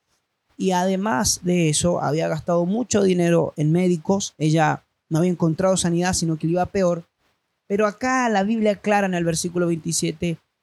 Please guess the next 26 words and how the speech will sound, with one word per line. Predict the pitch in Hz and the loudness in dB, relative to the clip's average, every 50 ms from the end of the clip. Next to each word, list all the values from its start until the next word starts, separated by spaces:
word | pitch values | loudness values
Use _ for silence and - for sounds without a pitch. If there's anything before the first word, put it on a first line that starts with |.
| _ _ _ | _ _ _
"Pero | - 160 156 156 147 | -6 -2 0 0 0
oyó | 147 147 139 151 175 190 196 196 196 214 _ _ _ | 0 0 0 2 2 2 0 0 -4 -8 _ _ _
hablar | 139 131 127 127 135 135 131 127 117 | -8 -6 -4 -4 -4 -4 -4 -4 -4
de | 113 117 | -6 -6
Jesús". | - - 117 - - - 117 98 - - - _ _ _ _ _ _ _ _ _ - | -6 -6 -6 -6 -6 -8 -10 -12 -14 -16 -18 _ _ _ _ _ _ _ _ _ -4
Cuando | - 196 214 226 262 | -2 0 0 0 0
ella | 302 262 262 | 0 2 0
escuchó | 247 220 - - 190 180 165 - - 214 220 202 | 0 0 -2 -2 -2 -2 -2 0 0 2 4 4
hablar | 180 175 170 175 185 190 190 175 | 2 2 2 2 2 2 2 0
de | 156 156 | 0 -2
Jesús, | 143 - - 156 - - - 147 139 139 - - _ _ _ _ _ _ | -4 -4 -6 -6 -4 -2 -2 -2 -4 -6 -10 -14 _ _ _ _ _ _
ella | - 202 190 214 202 | -4 -2 0 0 0
dijo | 185 214 220 180 - 196 196 | 0 -2 -2 -2 0 0 0
dentro | 180 190 202 208 180 - 180 175 | 0 0 -2 -4 -6 -4 -2 0
de | 165 170 | 0 0
su | - - 175 160 | 0 0 -2 -2
corazón: | - 170 160 156 147 143 - - 131 123 120 123 _ _ _ _ _ | 0 0 0 0 0 -2 -2 -2 -2 -2 -4 -6 _ _ _ _ _
"Si | - - 165 | -8 -6 -4
yo | 160 175 226 240 233 | -2 0 0 0 0
voy | 196 202 196 175 151 147 123 120 143 - _ _ _ _ | 2 2 2 4 2 0 -2 -6 -10 -16 _ _ _ _
y | 147 143 | -10 -10
toco | - - 190 - - - - 113 - - - | -6 -2 -2 -2 -2 0 0 0 0 -2 -2
su | - - - - - - 156 | 0 0 0 2 2 2 2
manto", | 147 151 165 180 214 240 240 226 - - 247 247 320 311 - _ _ _ _ _ _ _ _ | 2 2 2 2 2 2 0 -2 -2 -2 -2 -2 -2 -4 -10 _ _ _ _ _ _ _ _
escuché | - - - 156 - - 180 | -12 -8 -6 -4 -2 -2 0
acá, | 180 196 208 254 339 | 0 0 -2 -2 -4